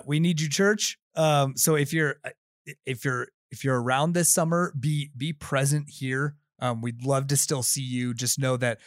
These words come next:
we are still doing things here. Um, so, so, so be here on Sundays, serve, greet people. Um,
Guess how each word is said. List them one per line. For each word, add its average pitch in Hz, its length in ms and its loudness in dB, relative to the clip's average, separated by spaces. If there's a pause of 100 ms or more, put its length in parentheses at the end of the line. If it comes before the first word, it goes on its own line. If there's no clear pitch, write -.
(140)
we 160 120 2
are 147 60 0
still 156 360 2
doing 139 340 0
things 175 300 0
here. 175 360 -2 (380)
Um, 127 280 0
so, 127 460 0
so, 120 480 -2
so 127 220 -2
be 139 280 -2
here 160 360 0
on 123 160 -2
Sundays, 135 760 0 (320)
serve, 127 680 4
greet 139 500 0
people. 170 640 0 (400)
Um, 110 480 -4